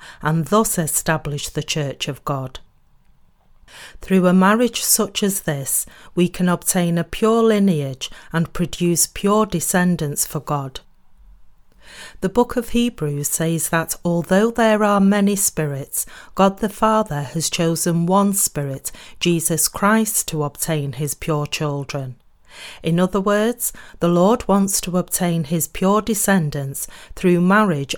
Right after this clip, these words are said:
only with the truly born-again saints. Of course,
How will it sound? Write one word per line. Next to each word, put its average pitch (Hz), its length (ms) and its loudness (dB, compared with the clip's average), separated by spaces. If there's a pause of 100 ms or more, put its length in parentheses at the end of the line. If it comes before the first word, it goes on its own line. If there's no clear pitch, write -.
only 190 340 2
with 185 240 -4
the 190 80 -4
truly 196 500 4
born-again 170 680 0
saints. - 680 -2 (1600)
Of 190 200 -4
course, 208 540 0